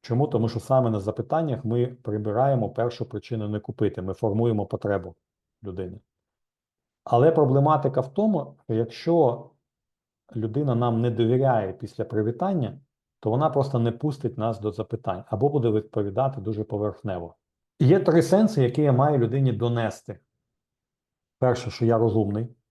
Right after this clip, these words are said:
бо люди не хочуть з дурнями спілкуватися. Друге, що я ентузіаст своєї справи, що я горю тим, чим займаюся. І тут питання до того, чи вірю я сам в те, чим я займаюся.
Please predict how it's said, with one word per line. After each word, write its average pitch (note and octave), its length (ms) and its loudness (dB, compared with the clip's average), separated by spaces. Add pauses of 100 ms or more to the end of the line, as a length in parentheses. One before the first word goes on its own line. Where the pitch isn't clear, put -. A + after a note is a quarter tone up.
(140)
бо A2+ 200 -2
люди A#2 220 2
не G#2+ 120 0
хочуть A#2+ 380 0
з F#2+ 100 -12
дурнями G2 400 -6
спілкуватися. G#2 800 -8 (760)
Друге, B2 520 4
що - 160 -4
я C#3 300 4
ентузіаст A#2+ 640 2
своєї A2+ 280 -2
справи, F#2+ 480 -6 (360)
що - 140 -10
я A2 140 2
горю A2+ 480 0 (840)
тим, B2+ 180 -4
чим A2 200 -6
займаюся. F#2+ 540 -4
І - 20 -4
тут B2 160 -4
питання A#2 380 -2
до F#2+ 120 -6
того, A2 280 -2
чи G#2+ 180 -6
вірю G#2 240 0
я F#2+ 120 -6
сам G#2 260 -8
в - 100 -20
те, - 180 -8
чим G2 220 -8
я F#2 80 -6
займаюся. F2+ 500 -12